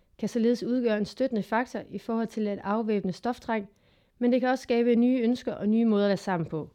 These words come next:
Hertil siger Samir: "Jeg kan se, at de andre indsatte på de almindelige be-, afdelinger er meget dovne, og de gider ikke komme udenfor og spille fodbold med os andre,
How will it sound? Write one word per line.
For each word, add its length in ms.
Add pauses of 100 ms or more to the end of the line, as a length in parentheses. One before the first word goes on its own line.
(540)
Hertil 340
siger 220
Samir: 440 (540)
"Jeg 80
kan 80
se, 360 (460)
at 100
de 120
andre 260
indsatte 420
på 120
de 120
almindelige 320
be-, 220
afdelinger 560 (280)
er 100
meget 320
dovne, 320 (640)
og 100
de 100
gider 220
ikke 120
komme 220
udenfor 320
og 160
spille 200
fodbold 440
med 120
os 140
andre, 360